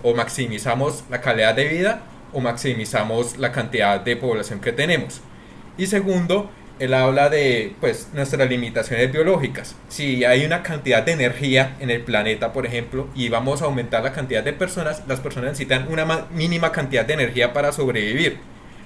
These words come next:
Pero si queremos calidad de vida, necesitamos más energía para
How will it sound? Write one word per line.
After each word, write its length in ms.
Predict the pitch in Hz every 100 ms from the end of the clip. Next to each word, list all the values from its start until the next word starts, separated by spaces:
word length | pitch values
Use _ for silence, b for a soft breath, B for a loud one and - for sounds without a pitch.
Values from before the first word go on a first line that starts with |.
| B B B
Pero 200 | - 143
si 140 | 135 135
queremos 460 | 147 120 123 165
calidad 340 | - 156 127 113
de 160 | 156
vida, 240 | 165 160 165
necesitamos 540 | 131 123 113 123 131
más 180 | 139 135
energía 640 | 151 117 101 120 110 113
para 420 | 135 123 113 101